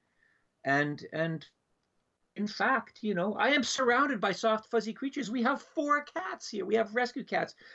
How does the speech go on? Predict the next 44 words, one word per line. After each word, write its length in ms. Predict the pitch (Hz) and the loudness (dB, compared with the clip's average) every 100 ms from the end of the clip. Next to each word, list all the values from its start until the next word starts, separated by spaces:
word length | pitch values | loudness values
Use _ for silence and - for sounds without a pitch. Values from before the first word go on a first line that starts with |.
| - - | -16 -2
We 100 | 208 | 2
have 160 | 214 | 4
a 100 | 233 | 6
rabbit 500 | 202 165 190 220 175 - | 6 4 2 2 -2 -8
whose 240 | 175 202 | -14 -14
ears 500 | - 185 220 208 165 | -16 -4 -4 -2 -4
are 220 | - 170 175 | 0 0 2
the 80 | |
size 320 | 165 160 170 160 | 0 -2 -2 -2
of 80 | |
a 60 | 151 | -8
Boeing. 560 | 120 156 185 143 113 - _ _ - _ _ - | -2 2 2 0 -6 -16 _ _ -20 _ _ -2
We've 220 | 175 175 | 0 2
got, 320 | 190 175 156 - _ _ _ _ - | 2 2 2 -6 _ _ _ _ -2
like, 240 | 196 190 _ - | 0 0 _ -8
we've 160 | 196 | -6
got 220 | 180 214 - | 2 0 2
tanks 300 | 190 220 208 | -2 -2 -4
of 100 | 165 | -8
tropical 500 | - 214 208 - 202 | -2 0 -2 -8 -8
fish. 560 | - 240 180 - - _ _ _ - | -2 -2 -2 -12 -18 _ _ _ -6
I'm, 360 | 185 240 220 202 | 0 0 0 -2
I'm, 400 | 214 214 214 214 | 0 2 4 4
um, 360 | 220 208 208 - _ _ - - | 4 2 0 -8 _ _ -14 0
yeah, 300 | 262 277 196 | 4 4 4
I, 220 | 240 220 220 | 2 4 4
uh, 840 | 180 - - - - 165 170 - - 196 - _ | 0 -10 -18 -16 -16 -16 -16 -16 -18 -20 -20 _
I 160 | - 202 | -2 2
am, 240 | 233 208 - | 4 4 0
I, 320 | - 208 202 - | 0 2 2 2
I 100 | 170 | 2
am 100 | 202 | 2
continually 640 | 196 190 220 214 208 185 | 2 2 2 4 6 4
surprised 640 | - - 147 147 156 117 | 2 -2 2 4 2 0
at 60 | 113 | -6
this 160 | 117 127 | -10 -6
reputation 540 | 135 117 131 135 135 | -6 -4 -4 -4 -4
I 100 | 104 | -4
have 200 | 104 104 | -2 -2
for 80 | 110 | -2
being 240 | 107 110 | -2 -2
a 20 | 101 | 0
humorless 440 | 139 123 104 - | -2 0 2 2
asshole. 480 | 117 127 - 90 | 0 -2 -4 -8